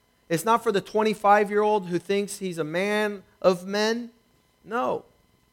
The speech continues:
He was thirty years old, and he was still yearning to hear the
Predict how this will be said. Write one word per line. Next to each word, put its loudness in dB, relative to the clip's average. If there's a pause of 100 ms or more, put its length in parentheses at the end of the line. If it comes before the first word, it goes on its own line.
(220)
He 2
was 0
thirty 6
years -2
old, 0 (720)
and 2
he 2
was 0
still 4 (240)
yearning 2
to 0
hear 0
the 0